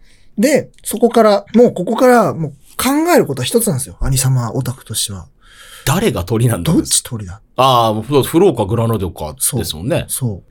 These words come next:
Speaker 1: う。だからもう大方の様子はやっぱグランロデオなんだけど。
Speaker 2: はいはいはい。
Speaker 1: そしたらですよね、もう見事に外れまして、グランロデオが、
Speaker 2: えー？
Speaker 1: グランロデオが出てきました。
Speaker 2: おー。
Speaker 1: キャーっつって、ここでグランロデオ出てくるかと思って、でも、やっぱりもう、もう波がすごくて、とにかく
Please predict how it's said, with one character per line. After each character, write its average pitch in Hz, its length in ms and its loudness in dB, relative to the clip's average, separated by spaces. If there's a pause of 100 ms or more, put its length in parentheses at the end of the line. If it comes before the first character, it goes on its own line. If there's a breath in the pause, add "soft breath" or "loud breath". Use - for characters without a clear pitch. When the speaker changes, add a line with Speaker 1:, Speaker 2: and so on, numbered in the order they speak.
(120)
Speaker 1:
う。 - 20 -4
だ 269 80 2
か 302 40 4
ら 220 60 4
も 202 120 4
う 214 60 6
大 240 40 4
方 339 260 0
の 349 80 2
様 330 40 4
子 - 120 2
は 294 40 6
や 311 60 4
っ - 20 -18
ぱ 165 200 2
グ 123 160 -2
ラ 202 120 4
ン 220 80 4
ロ 233 80 6
デ 190 100 2
オ 101 60 -2
な 90 100 -10
ん 85 80 -14
だ 85 80 -16
け - 80 -18
ど。 127 80 -4
Speaker 2:
は 110 100 2
い 87 40 -2
は 85 100 -4
い - 20 -6
は 71 60 -12
い。 - 20 -12 (360)
Speaker 1:
そ - 180 -4
し - 100 0
た 214 100 2
ら 170 60 2
で 113 80 0
す - 120 -6
よ 90 80 -12
ね、 90 80 -10
も 90 320 -12
う - 80 -16
見 160 160 0
事 175 280 -2
に 107 80 -4
外 104 280 -6
れ 104 80 -8
ま 107 100 -8
し - 100 -6
て、 98 60 -10
グ 123 120 2
ラ 156 60 6
ン - 20 6
ロ 160 80 6
デ 220 80 4
オ 220 40 -4
が、 101 120 -8
Speaker 2:
え - 20 -10
ー？ - 40 -2 (260 loud breath)
Speaker 1:
グ 190 100 2
ラ 220 80 6
ン 240 40 8
ロ 240 60 8
デ 180 60 0
オ 139 40 0
が 113 60 -8
出 123 120 -2
て 117 100 -6
き - 100 -16
ま 104 80 -8
し 143 60 2
た。 156 80 6
Speaker 2:
お 104 560 2
ー。 - 340 -20
Speaker 1:
キ - 140 -6
ャ - 20 0
ー - 40 0 (360)
っ - 60 -20
つ - 120 -8
っ - 20 -14
て、 - 220 -20
こ - 120 -12
こ 226 140 -4
で 208 100 -4
グ 190 140 0
ラ 208 100 0
ン 208 60 -6
ロ 214 100 -2
デ 196 80 0
オ 180 60 0
出 175 140 -4
て 202 100 2
く 190 100 -2
る 175 80 0
か 135 260 -2
と 131 100 -10
思 120 120 -6
っ 123 40 -12
て、 117 360 -6
で 135 100 -4
も、 143 200 -4 (240)
や 131 160 -8
っ - 20 -10 (120)
ぱ 156 100 0
り 139 60 2
も 135 240 -2 (440 loud breath)
う、 175 40 0
も 190 120 4
う - 40 2
波 220 280 6
が 302 120 2
す - 120 0
ご 165 100 -2
く - 80 -12
て、 143 340 -2
と - 180 2
に 403 100 6
か 165 140 -2
く 135 380 -4